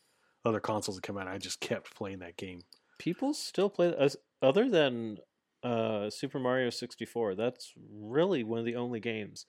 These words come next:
Speaker 2: that people still play the Nintendo sixty-four for.
Speaker 1: Mm-hmm.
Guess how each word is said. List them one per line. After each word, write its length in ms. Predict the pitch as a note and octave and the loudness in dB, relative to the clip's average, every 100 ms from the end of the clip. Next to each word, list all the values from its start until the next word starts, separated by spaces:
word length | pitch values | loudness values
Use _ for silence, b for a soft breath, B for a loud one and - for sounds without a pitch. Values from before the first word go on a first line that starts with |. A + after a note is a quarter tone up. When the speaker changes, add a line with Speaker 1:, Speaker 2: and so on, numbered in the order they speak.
| b b b - | b b b -16
Speaker 2:
that 120 | G#2+ | -2
people 280 | B2+ B2 A2+ | -2 -2 -6
still 420 | - - A#2 A2 | -6 2 2 2
play 360 | - A#2+ A2 | -2 0 2
the 100 | G2+ G2 | 0 -4
Nintendo 440 | F#2+ - A2 G2+ | -10 -8 -8 -6
sixty-four 560 | - G#2 G#2+ - G#2 G#2 | -10 -12 -16 -6 -4 -4
for. 320 | G2+ F#2+ - _ _ | -8 -12 -16 _ _
Speaker 1:
Mm-hmm. 220 | C3 A2+ | -4 -4